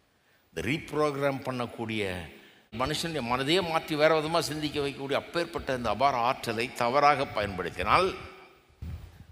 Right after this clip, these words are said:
உங்க கையில இருக்கிறது பாம்புன்னு தெரியாம தூக்கி போட்டீங்கன்னா, உங்க வாய் வந்து கட்டி எழுப்புறது மட்டும் இல்ல, அழிக்கிறதுக்கும் பயன்படுத்தப்பட முடியும்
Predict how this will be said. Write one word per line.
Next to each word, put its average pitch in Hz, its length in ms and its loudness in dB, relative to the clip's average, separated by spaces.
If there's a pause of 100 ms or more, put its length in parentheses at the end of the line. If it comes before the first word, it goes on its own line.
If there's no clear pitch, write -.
(540)
உங்க 120 320 0
கையில 170 200 6
இருக்கிறது 156 520 4 (1300)
பாம்புன்னு 165 540 6
தெரியாம 147 380 4
தூக்கி 120 260 -2
போட்டீங்கன்னா, 104 600 0 (640)
உங்க 131 260 0
வாய் 135 440 6
வந்து 147 360 -2 (960)
கட்டி 139 400 4
எழுப்புறது 160 500 2
மட்டும் 165 280 0
இல்ல, 165 420 0
அழிக்கிறதுக்கும் 165 1000 2
பயன்படுத்தப்பட 165 680 0
முடியும் 160 540 -2